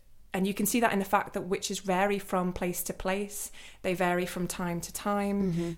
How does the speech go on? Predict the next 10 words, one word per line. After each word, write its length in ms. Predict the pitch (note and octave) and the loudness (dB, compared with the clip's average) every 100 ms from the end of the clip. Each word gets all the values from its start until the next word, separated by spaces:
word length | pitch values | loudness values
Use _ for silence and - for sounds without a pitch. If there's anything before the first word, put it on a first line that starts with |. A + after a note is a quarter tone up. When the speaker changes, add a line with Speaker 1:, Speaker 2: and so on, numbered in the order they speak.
| - - - - - | -10 -20 -20 -4 4
Speaker 1:
Usually, 380 | C#4 C#4 C4+ | 6 8 8
I 60 | A3+ | 8
think 240 | A#3 G#3+ | 6 2
the 240 | A3 G3 F#3 | 6 4 4
Christian 480 | - D4 - - A#3+ | 0 2 4 6 6
definition, 640 | B3+ - A3 A3 - A3+ | 6 4 6 6 6 6
if 120 | G#3 G3 | 6 4
you're 80 | |
talking 420 | F#3+ G#3+ G3+ G#3 G3 | 2 2 0 0 0
about 440 | F#3+ F#3 F#3 - | 2 2 2 -2